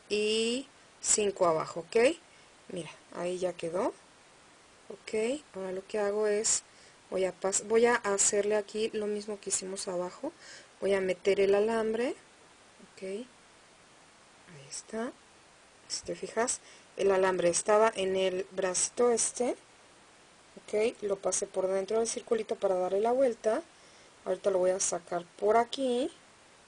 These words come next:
Ujú. Y le voy a dar otras dos o tres vueltas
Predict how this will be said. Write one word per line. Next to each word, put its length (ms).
Ujú. 340
Y 60
le 80
voy 100
a 100
dar 260
otras 340
dos 380
o 100
tres 240
vueltas 560